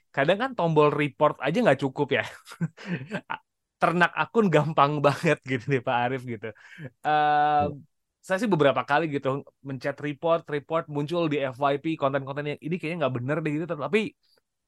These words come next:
Speaker 1: muncul lagi <laughs> kontennya, ya kan? Dan,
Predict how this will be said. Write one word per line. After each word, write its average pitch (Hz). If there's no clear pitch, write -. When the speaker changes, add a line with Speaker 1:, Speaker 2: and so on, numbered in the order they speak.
Speaker 1:
muncul 160
lagi 160
<laughs> -
kontennya, 135
ya 123
kan? 147
Dan, 151